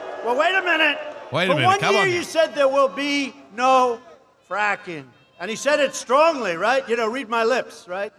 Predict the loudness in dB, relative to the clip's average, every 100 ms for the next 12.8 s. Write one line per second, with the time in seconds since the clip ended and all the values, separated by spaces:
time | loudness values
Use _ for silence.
0 | -16 -10 -10 -8 -12 -10 -8 -8 -10 -12
1 | -12 -12 -16 _ _ _ _ -12 -4 -2
2 | 0 -2 -6 -10 -10 -10 -10 -10 -8 -10
3 | -10 -12 -12 -10 -12 -10 -10 -6 -8 -8
4 | -8 -6 -8 -14 -20 _ _ _ _ _
5 | -4 0 2 2 4 4 2 2 2 0
6 | -4 -4 2 2 2 -2 0 0 -2 -4
7 | 0 0 -4 -14 _ _ _ _ _ _
8 | -2 0 0 -2 0 0 0 0 2 2
9 | 2 0 -2 -14 _ -12 -4 -2 -2 -4
10 | -8 -8 -8 -8 -14 -20 _ _ -2 -2
11 | 2 0 0 -2 0 2 2 0 -2 -2
12 | 0 2 0 -4 -4 0 0 0